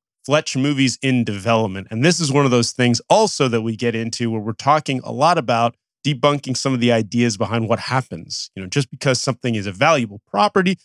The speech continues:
just because major names are interested and attached and various timing doesn't work out, things just don't happen. Well, things finally did happen.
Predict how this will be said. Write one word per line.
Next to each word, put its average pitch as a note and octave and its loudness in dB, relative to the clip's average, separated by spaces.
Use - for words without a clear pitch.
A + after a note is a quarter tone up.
just - -2
because A#2 -2
major D3+ 4
names A2 0
are G2 -4
interested C#3+ 2
and A2 0
attached C#3+ -2
and F#2 -8
various B2+ 2
timing D3 2
doesn't C#3 2
work G#2+ -6
out, F3 4
things A3 4
just C#3 -2
don't D#3+ 4
happen. - -2
Well, D3+ 2
things F#3 2
finally E3 4
did C#3+ 2
happen. A#2+ 0